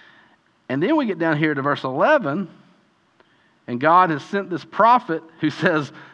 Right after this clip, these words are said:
"Thus says the Holy Spirit, this is how the Jews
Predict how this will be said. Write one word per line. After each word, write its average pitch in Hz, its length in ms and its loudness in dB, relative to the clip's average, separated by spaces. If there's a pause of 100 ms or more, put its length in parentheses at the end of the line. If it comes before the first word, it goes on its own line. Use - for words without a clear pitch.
(120)
"Thus 196 400 4
says 202 500 -4
the 170 120 2
Holy 180 340 0
Spirit, 180 640 -4 (1040)
this 185 160 0
is 226 100 -4
how 214 160 8
the 175 120 -4
Jews 190 520 -4